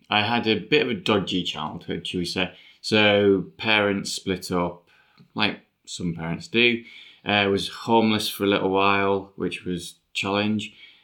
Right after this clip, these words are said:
Uh, then lived with my grandparents, got moved about a bit. Uh, then went in the army, got bullied. Uh, <laughs> came out of the army quite quickly 'cause of the bullying. Uh, then got into an abusive relationship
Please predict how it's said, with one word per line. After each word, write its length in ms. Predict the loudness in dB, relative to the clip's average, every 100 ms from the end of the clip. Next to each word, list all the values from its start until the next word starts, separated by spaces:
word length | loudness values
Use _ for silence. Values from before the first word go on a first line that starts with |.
| _
Uh, 460 | 0 2 2 0 0 2
then 280 | 2 2
lived 180 | 2 0
with 80 | 0
my 120 | 0
grandparents, 800 | 2 2 0 0 -2 0 -2 -6
got 160 | -6 -2
moved 320 | 0 0 -2
about 320 | -2 0 0
a 40 | 0
bit. 280 | 0 -2 -10 _ -20 -20 _ _
Uh, 220 | 0 0
then 220 | 4 4 4
went 160 | 2
in 60 | 4
the 100 | 4
army, 380 | 4 2 -2 -6
got 240 | -6 -2
bullied. 460 | 0 2 2 0 -8 -20 _ _ -4
Uh, 400 | 0 2 2 0 -4
<laughs> 100 | -2
came 340 | 0 4 6 6
out 120 | 4
of 40 |
the 100 | 4
army 300 | 2 2 -2 -6
quite 320 | -6 -4 -4
quickly 460 | -6 -8 -8 -10 -12 _ _ -20 _
'cause 140 | -4 0
of 60 |
the 60 | 0
bullying. 560 | 0 2 4 2 0 -10 _ _ _ -4
Uh, 200 | 2 2
then 220 | 4 4 4
got 240 | 2 0
into 280 | -2 -2 -2
an 80 | 0
abusive 560 | 0 0 0 -2 -4 -4
relationship 760 | -2 -2 -4 -6 -6 -8 -12